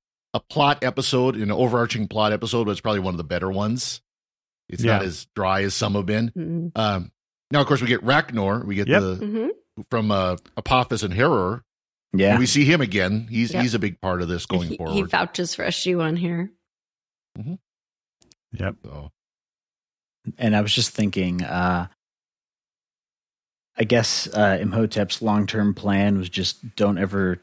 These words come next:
Speaker 4: take his shirt off in front of anyone. <laughs>
Speaker 2: Well,
Speaker 1: Yeah.
Speaker 2: it, it's
Speaker 1: Apparently.
Speaker 2: <laughs>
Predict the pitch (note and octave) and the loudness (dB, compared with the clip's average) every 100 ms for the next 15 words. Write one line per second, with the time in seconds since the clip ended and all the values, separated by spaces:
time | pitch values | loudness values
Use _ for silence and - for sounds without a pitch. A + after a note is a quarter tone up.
0 | - G2+ F#2 - G2+ - - G2 F#2+ F#2+ | -6 -6 -6 -6 -2 0 2 4 4 4
1 | - G#2+ A2+ A2 A2 A2+ G2+ B2+ A#2 - | 2 0 4 4 4 4 4 4 2 0
2 | - - G#3 E3+ E3+ E3 - F3 B2 F2 | -4 -2 2 6 6 4 4 4 4 0
3 | - - - - - G#3+ F3 - D#3+ - | -10 -10 -8 -6 -2 -2 0 2 2 4
4 | B2+ G2+ G#2+ - | 0 0 -4 -2